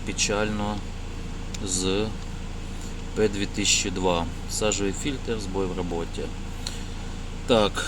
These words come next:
переходимо до вихлопної труби. Вихлопна труба чиста. Сажовий фільтр цілий.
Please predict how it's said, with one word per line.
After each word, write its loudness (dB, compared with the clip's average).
переходимо 4
до 4
вихлопної 2
труби. 2
Вихлопна 10
труба 12
чиста. 8
Сажовий 12
фільтр 4
цілий. 8